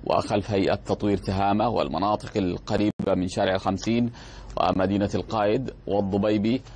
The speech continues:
وتمركزوا داخل المساكن لإجبار أهلها على مغادرتها. أضافت أن ميليشيات الحوثي تواصل إخلاء الأحياء السكنية القريبة من خط المواجهات لإغلاقها وتحويلها إلى مناطق عسكرية رغم وجود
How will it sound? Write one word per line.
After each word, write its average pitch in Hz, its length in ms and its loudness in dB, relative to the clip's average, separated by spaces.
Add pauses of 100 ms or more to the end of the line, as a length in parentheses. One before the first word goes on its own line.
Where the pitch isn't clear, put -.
(180)
وتمركزوا 98 960 0
داخل 107 360 0
المساكن 110 580 0
لإجبار 98 680 2
أهلها 123 380 0
على 107 280 0
مغادرتها. 90 840 -4 (540)
أضافت 104 520 0
أن 98 340 2
ميليشيات 98 500 0
الحوثي 98 360 0
تواصل 107 520 0
إخلاء 95 460 2
الأحياء 98 600 0
السكنية 107 580 -2
القريبة 110 480 2
من 98 160 0
خط 98 260 -4
المواجهات 98 640 2 (480)
لإغلاقها 104 800 0 (140)
وتحويلها 104 580 0
إلى 98 180 2
مناطق 107 440 0
عسكرية 87 600 -2
رغم 98 220 2
وجود 95 460 2